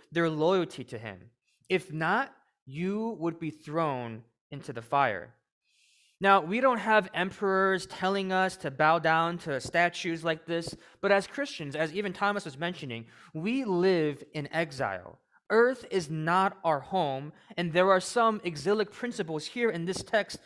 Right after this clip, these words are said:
that we can glean from this story. You know, for example, a question that arises from this text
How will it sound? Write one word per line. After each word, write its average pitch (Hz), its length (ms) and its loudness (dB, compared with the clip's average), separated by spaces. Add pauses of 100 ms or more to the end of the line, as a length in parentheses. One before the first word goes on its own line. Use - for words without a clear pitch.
(120)
that 170 140 0
we 196 100 0
can 202 220 -4
glean 175 500 -2 (180)
from 190 460 0
this 160 160 -4
story. 170 500 2 (600)
You 202 60 0
know, 214 100 4
for 240 240 4
example, 180 720 0
a - 80 0
question 262 600 -2
that 180 120 4
arises 165 560 4
from 233 380 -2
this 143 160 -6
text - 500 -6